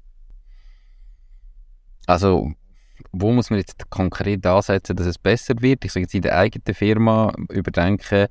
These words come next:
wie sieht überhaupt mein L-, mein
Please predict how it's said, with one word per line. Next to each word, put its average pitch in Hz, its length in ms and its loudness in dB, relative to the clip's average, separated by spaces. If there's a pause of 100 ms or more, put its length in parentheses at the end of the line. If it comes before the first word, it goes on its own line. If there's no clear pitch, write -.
(360)
wie 95 280 0
sieht 92 160 -2
überhaupt 87 560 0
mein 90 200 0 (140)
L-, 85 340 -2
mein 85 200 -6